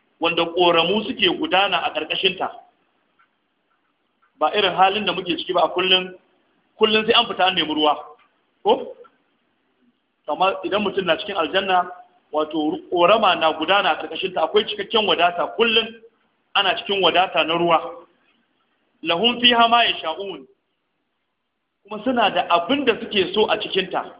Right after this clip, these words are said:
A nan gidan duniya za ka nemi wani abu amma ka rasa.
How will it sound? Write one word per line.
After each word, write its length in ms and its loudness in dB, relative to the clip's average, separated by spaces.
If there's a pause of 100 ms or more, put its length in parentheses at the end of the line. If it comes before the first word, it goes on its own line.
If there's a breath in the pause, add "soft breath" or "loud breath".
(1300)
A 100 2
nan 140 4
gidan 240 2
duniya 400 0
za 160 2
ka 100 -6
nemi 220 -4
wani 140 -2
abu 200 -2
amma 240 0
ka 100 -6
rasa. 360 -6